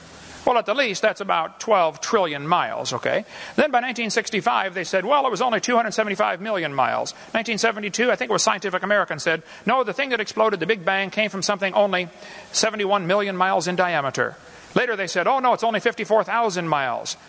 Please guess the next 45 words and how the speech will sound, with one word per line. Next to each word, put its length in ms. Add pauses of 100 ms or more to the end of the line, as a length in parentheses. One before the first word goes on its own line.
Nineteen 320
eighty-three, 460
they 120
said 260
the 80
thing 160
that 100
exploded 500
was 200
a 80
trillionth 520
the 200
diameter 580 (140)
of 80
a 40
proton. 560 (640)
Now, 120
that's 400
tiny, 440
okay? 300 (640)
And 80
now 80
they're 100
saying 260
nothing 280
exploded. 400 (180)
Here's 220
Discover 320
Magazine 420
two 120
years 260
ago. 260 (240)
"Where 380
did 100
everything 300
come 200
from?" 440 (540)
The 80
universe 420
burst 260
into 200
something 460
from 140
absolutely 480
nothing. 340